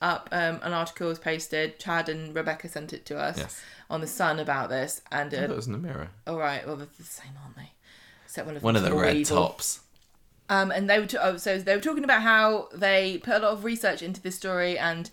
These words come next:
Speaker 1: um, the guy who plays Curtis, which we don't know who,
Speaker 2: Oh,
Speaker 1: what his name.
Speaker 2: Redford, maybe.
Speaker 1: What?
Speaker 2: And,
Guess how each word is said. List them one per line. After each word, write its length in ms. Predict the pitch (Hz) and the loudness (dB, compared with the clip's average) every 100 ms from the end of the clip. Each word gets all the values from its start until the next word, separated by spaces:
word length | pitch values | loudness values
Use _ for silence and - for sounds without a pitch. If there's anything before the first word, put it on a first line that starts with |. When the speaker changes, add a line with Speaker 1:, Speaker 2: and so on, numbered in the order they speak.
| - - - - | -18 -20 -20 0
Speaker 1:
um, 360 | 180 170 165 - - | 4 4 0 -12 -10
the 80 | 190 - | -10 -4
guy 180 | 208 196 | 2 2
who 40 | 214 | 2
plays 260 | 208 196 | 0 -2
Curtis, 800 | 196 220 190 185 180 180 185 - - - _ _ - | -2 0 0 0 -2 -4 -4 -14 -18 -20 _ _ -12
which 320 | 160 - - - _ | -10 -10 -12 -16 _
we 60 | 170 | -10
don't 160 | 165 120 | -8 -6
know 60 | |
who, 160 | 156 165 | -8 -8
Speaker 2:
Oh, 440 | 151 - 185 170 165 | -8 -8 -8 -4 -2
Speaker 1:
what 120 | 160 | -2
his 100 | 165 | -2
name. 80 | 165 | -2
Speaker 2:
Redford, 600 | - - 151 151 160 - 107 - - - - _ - | -2 -4 -2 0 0 -4 -12 -14 -20 -20 -20 _ -12
maybe. 160 | 139 | -2
Speaker 1:
What? 200 | 247 403 240 | 2 2 2
Speaker 2:
And, 180 | - | 0